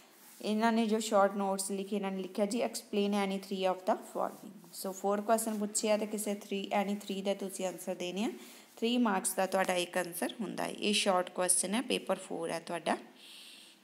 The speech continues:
ਨੈਕਸਟ ਆ ਗਿਆ ਜੀ ਤੁਹਾਡਾ ਯੂਨਿਟ, ਅ, ਵਨ ਤੇ ਯੂਨਿਟ ਸੈਕਿੰਡ ਤੇ ਯੂਨਿਟ ਥ੍ਰੀ ਸ਼ੋ ਹੋ ਰਿਹਾ ਸਕਰੀਨ ਤੇ। ਨਾਈਨ ਮਾਰਕਸ ਦਾ ਤੁਹਾਡਾ ਇੱਕ ਆਨਸਰ ਹੋਵੇਗਾ, ਦੋ ਹੈ, ਕਿਸੇ ਇੱਕ ਦਾ ਤੁਸੀਂ ਆਨਸਰ ਦੇਣਾ ਹੋਵੇਗਾ।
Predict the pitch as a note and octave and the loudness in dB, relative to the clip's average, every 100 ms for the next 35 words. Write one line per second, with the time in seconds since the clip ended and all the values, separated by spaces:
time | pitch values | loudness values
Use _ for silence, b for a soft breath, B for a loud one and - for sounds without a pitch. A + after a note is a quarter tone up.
0 | _ - - - - - B B B - | _ -20 -20 -20 -20 -20 B B B -4
1 | G3 A3 - - B3 A#3 A3 B3 A#3+ A3+ | 6 8 8 10 10 10 6 6 10 10
2 | G#3 G3+ G3+ G#3+ G#3 A3 G#3+ G#3+ G#3+ - | 10 6 4 2 4 6 8 8 6 0
3 | G#3+ G3 F#3+ F#3 G3 G#3 A3 G3+ G3 G3 | 0 4 6 10 8 8 4 2 2 2
4 | G3+ - G3 F#3 F#3+ F#3+ F#3+ F3+ F3 F3 | 2 4 4 4 2 -2 0 -2 -2 -6
5 | - - F#3 F3+ - F3+ F3+ F#3 F3+ F3+ | -8 -8 -6 -4 -4 -2 -2 0 2 0
6 | - F#3+ F#3 F#3 A3+ - - B B B | -2 -4 -4 0 0 -2 -8 B B B
7 | B B - G#3 A3 A#3 A3+ G3+ - G3+ | B B 6 10 10 8 6 6 4 4
8 | G3+ G#3 F#3+ F#3 - F#3 - F3+ E3+ C4+ | 6 6 4 4 2 -4 0 -2 0 -2
9 | C#4 G#3+ F#3+ E3 F3 A#3+ G3+ F#3 F#3+ G#3 | 0 0 0 0 0 -2 0 2 6 8
10 | A3+ A3+ G3 G3 F#3+ F#3+ F#3 F#3 F#3+ F#3+ | 6 2 0 2 2 2 2 2 0 -4
11 | F#3+ F3+ E3+ - F3 F3 F3 A#3+ - B | -2 -2 -2 -2 -2 -2 0 -2 -4 B
12 | B B B B - B3+ F3+ - | B B B B 2 2 2 -4